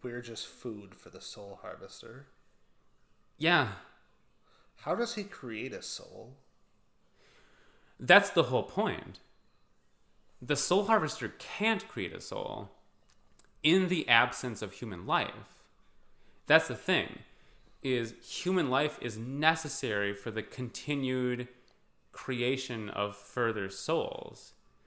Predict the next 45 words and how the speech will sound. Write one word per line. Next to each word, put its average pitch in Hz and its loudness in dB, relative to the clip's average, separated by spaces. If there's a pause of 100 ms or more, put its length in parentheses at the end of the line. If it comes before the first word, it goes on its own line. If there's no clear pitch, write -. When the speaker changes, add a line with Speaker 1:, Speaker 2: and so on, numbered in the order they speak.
(240)
Speaker 2:
The 143 -4
only 165 6
way 143 2
for 135 -2
a 113 -2
new 117 -2
soul 123 2
to 117 -8
cr-, - -16
be 110 -8
created 95 -4 (260)
is 107 -6
for 101 -6
two 143 -6
human, 127 -6
human 127 -4
beings 113 -4
to 110 -6
procreate, 98 -2 (500)
to - -14
create 131 -2
a 180 0
new 170 0
human 147 -2
being, 107 -2 (140)
Speaker 1:
Okay. - -14
Speaker 2:
and 107 0
to - -8
create 104 -4
a 98 -2
new 98 -4
soul. - -6 (260)
Speaker 1:
Okay. 95 -8
Speaker 2:
And 131 0
that's 143 6
the 156 2
only 143 2
way 131 0
that 127 -4
the 110 -8
Soul 135 -2
Harvester 107 -2
gets 98 -4
to - -10
eat. - -10